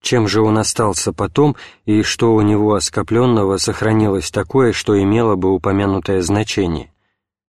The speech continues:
С чем можно было бы это сопоставить, и какой из этого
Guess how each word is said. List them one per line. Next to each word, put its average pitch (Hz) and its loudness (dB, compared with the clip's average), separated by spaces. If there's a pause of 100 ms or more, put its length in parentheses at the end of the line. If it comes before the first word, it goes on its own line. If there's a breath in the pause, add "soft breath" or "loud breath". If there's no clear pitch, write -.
(240)
С - -10
чем 117 0
можно 104 2
было 110 2
бы 104 0
это 104 -2
сопоставить, 107 -4 (280 soft breath)
и 101 2
какой 107 0
из 92 0
этого 110 0